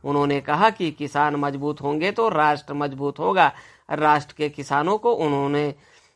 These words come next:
बिरसा किसान के नाम से संबोधित किया। उन्होंने कहा कि इस कार्यक्रम के अवसर पर सात सौ करोड़ की परिसंपत्तियों का वितरण होना है।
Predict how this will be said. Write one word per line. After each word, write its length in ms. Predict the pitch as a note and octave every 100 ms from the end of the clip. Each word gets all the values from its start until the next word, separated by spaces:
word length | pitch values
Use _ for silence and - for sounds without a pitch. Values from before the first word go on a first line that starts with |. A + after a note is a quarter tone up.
| -
बिरसा 400 | D3 E3+ E3+ G3
किसान 420 | E3 D3 C#3+ D3
के 180 | D3 D3+
नाम 260 | D3 C#3+ D3
से 240 | E3 A3
संबोधित 580 | G#3 D3+ C#3+ C#3+ C#3+ C#3
किया। 280 | - F#3 -
उन्होंने 340 | D3 C#3+ C#3+ C#3
कहा 300 | E3 G3 A#3
कि 140 | F#3
इस 280 | C3 D3 D3
कार्यक्रम 540 | C#3+ C#3+ C#3+ D3 D3
के 180 | D3 D3
अवसर 360 | D3 D3 G3 G3
पर 240 | D#3 C#3+ - - _
सात 300 | - D3+ D#3
सौ 240 | D3+ D3+ D3
करोड़ 340 | D3 D#3 F#3
की 200 | G3 A#3
परिसंपत्तियों 920 | A#3 D3+ D3+ C#3+ D3 C#3+ D3 D3 D3
का 160 | D3 D3
वितरण 420 | C#3+ C3+ C#3+ C#3+
होना 340 | C#3 F3 A#3
है। 180 | F3 C#3+